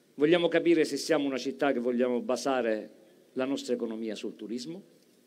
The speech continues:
e vogliamo capire di che turismo ne vogliamo fare. Perché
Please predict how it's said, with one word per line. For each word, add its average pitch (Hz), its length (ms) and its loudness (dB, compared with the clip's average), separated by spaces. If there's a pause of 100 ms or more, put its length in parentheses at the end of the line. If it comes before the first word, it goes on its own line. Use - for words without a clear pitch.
(1500)
e 165 100 4
vogliamo 190 360 2
capire 202 360 -2
di 180 140 -6
che 233 180 -2
turismo 185 560 -8 (800)
ne 139 180 -2
vogliamo 123 380 0
fare. - 380 -18 (1500)
Perché 214 640 2